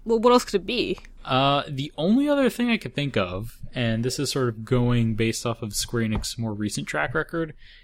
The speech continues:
Speaker 2: is they have that whole, uh, Final Fantasy Portal thing, uh, where it's, it's not a game. There's, like, information about the series, and they sort of, uh,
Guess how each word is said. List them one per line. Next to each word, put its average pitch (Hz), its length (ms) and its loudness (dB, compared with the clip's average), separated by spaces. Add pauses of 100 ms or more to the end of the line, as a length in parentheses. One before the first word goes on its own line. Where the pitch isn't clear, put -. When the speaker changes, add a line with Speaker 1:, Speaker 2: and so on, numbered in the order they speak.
(100)
Speaker 2:
is 117 300 0
they 131 120 0
have 127 260 -2
that 135 220 2
whole, 123 460 0
uh, 110 240 -2
Final 117 300 -2
Fantasy 120 340 -4
Portal 113 420 -2
thing, 139 360 -4 (320)
uh, 104 300 -4
where 110 560 0 (500)
it's, - 400 2
it's - 180 -2
not 190 260 4
a 120 200 2 (320)
game. 170 600 4
There's, 139 220 2
like, 151 160 4
information 131 800 4
about 127 400 4
the 127 100 2
series, 120 960 4 (480)
and 110 520 6 (180)
they 117 160 6
sort 123 300 4
of, 113 340 2
uh, 104 440 2